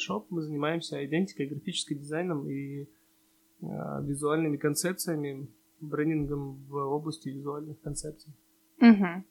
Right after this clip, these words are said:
Speaker 2: Как вообще зарождалась эта история? С чего она начиналась?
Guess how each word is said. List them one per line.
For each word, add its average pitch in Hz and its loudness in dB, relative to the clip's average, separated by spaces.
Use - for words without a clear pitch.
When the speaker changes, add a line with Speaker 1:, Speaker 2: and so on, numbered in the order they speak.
Speaker 2:
Как 277 10
вообще 226 6
зарождалась 202 6
эта 214 2
история? 202 4
С - -6
чего 202 2
она 208 6
начиналась? 226 4